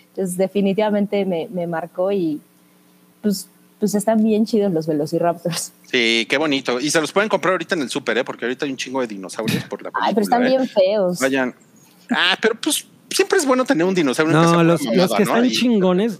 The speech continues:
Speaker 3: son los que venden en la
Speaker 1: En el
Speaker 3: en,
Speaker 1: Sanborns.
Speaker 3: en, no, ah, ajá, o son los mismos que venden en la imax, en la, en el Papalote.
Speaker 1: Ándale, esos meros, sí. Esos
Speaker 2: Ok,
Speaker 1: están bien
Speaker 2: y bueno,
Speaker 1: chidos.
Speaker 2: y ahora, y ahora tú, Cabri, escogiste al, al iguanodonte.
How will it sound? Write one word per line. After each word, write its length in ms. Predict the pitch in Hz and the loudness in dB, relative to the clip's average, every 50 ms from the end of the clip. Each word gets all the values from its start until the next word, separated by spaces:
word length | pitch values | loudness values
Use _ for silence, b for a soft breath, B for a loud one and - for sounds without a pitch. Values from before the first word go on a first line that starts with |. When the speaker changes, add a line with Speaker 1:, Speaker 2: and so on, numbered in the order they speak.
| - | -12
Speaker 3:
son 180 | - - 160 165 | -8 -6 -4 -4
los 140 | 170 165 - | -4 -6 -6
que 100 | - 135 | -6 -6
venden 300 | 127 131 135 143 143 135 | -4 -4 -4 -2 -2 -4
en 200 | 123 110 104 101 | -4 -4 -6 -6
la 640 | 98 98 98 95 95 95 92 92 92 - - - - | -8 -10 -12 -12 -12 -12 -12 -12 -12 -10 -10 -6 -2
Speaker 1:
En 100 | - 202 214 | 2 2 4
el 40 | 220 | 4
Speaker 3:
en, 60 | 208 | 4
Speaker 1:
Sanborns. 440 | 254 262 262 254 226 214 226 - 131 | 2 2 2 0 0 0 -2 -4 -6
Speaker 3:
en, 140 | 117 117 - _ _ _ - | -8 -10 -10 _ _ _ -4
no, 180 | 127 151 165 - 147 - 127 | -2 -2 -2 -4 -8 -4 0
ah, 220 | 131 151 156 143 - | 2 2 2 2 0
ajá, 380 | 120 - - 165 156 139 - - - | -2 0 0 0 0 -2 -4 -6 -4
o 180 | 127 131 135 | -2 -2 -2
son 160 | 120 - 180 | 0 2 2
los 80 | 175 165 | 4 4
mismos 220 | 160 165 170 160 | 4 2 2 0
que 80 | - 139 | 0 0
venden 240 | 127 131 139 135 123 | 0 0 2 2 2
en 80 | 110 101 | 0 0
la 160 | 98 101 110 | 0 0 -2
imax, 300 | 117 110 104 95 98 95 104 | -2 -2 -2 -4 -6 -8 -8
en 180 | 110 107 98 | -6 -4 -4
la, 240 | 98 95 92 92 90 | -4 -4 -4 -4 -6
en 180 | - 107 107 98 | -6 -4 -4 -4
el 80 | 95 | -4
Papalote. 460 | - 101 - 110 113 123 123 - - - - _ _ _ _ _ _ - | -4 -6 -4 -2 -2 -2 -2 -4 -6 -12 -14 _ _ _ _ _ _ -2
Speaker 1:
Ándale, 640 | 190 196 208 226 226 226 202 180 170 170 165 - 196 | 0 2 2 4 4 4 2 2 2 0 0 0 0
esos 240 | 240 - 214 196 202 | 0 0 0 0 0
meros, 280 | 196 185 180 165 170 | 0 0 0 -2 -2
sí. 200 | - 190 196 185 - - _ _ _ _ _ _ _ _ _ _ _ | -2 -2 -2 -2 -6 -12 _ _ _ _ _ _ _ _ _ _ _
Esos 160 | - 202 196 185 | -2 -2 -2 0
Speaker 2:
Ok, 60 | - | -2
Speaker 1:
están 80 | 190 190 | 0 0
bien 200 | 190 175 175 180 139 | 0 0 0 -2 -2
Speaker 2:
y 60 | 131 | -2
bueno, 220 | 123 143 139 135 | 0 0 0 0
Speaker 1:
chidos. 140 | 131 - 131 | -2 -2 0
Speaker 2:
y 60 | 139 143 | 0 2
ahora, 400 | 156 156 160 165 160 156 151 135 117 | 2 2 2 2 2 2 0 -2 -2
y 60 | 151 | -2
ahora 200 | 165 165 170 175 | -2 0 0 -2
tú, 160 | - - 175 - | -4 -4 -6 -2
Cabri, 400 | - 170 160 165 170 170 160 - | -2 -2 -2 -2 -2 -2 -4 -4
escogiste 640 | 143 135 - - 139 - 156 143 - - 160 147 - | -4 -6 -6 -6 -8 -8 -6 -8 -4 -4 -4 -4 -2
al, 460 | 120 120 120 113 110 110 107 104 92 | -2 -2 -2 -2 -4 -6 -8 -8 -6
al 200 | 104 113 113 110 | -6 -6 -6 -6
iguanodonte. 760 | 110 101 113 120 117 117 117 117 135 151 151 156 143 - 135 | -8 -8 -6 -6 -6 -4 -6 -4 -4 -4 -6 -6 -8 -10 -12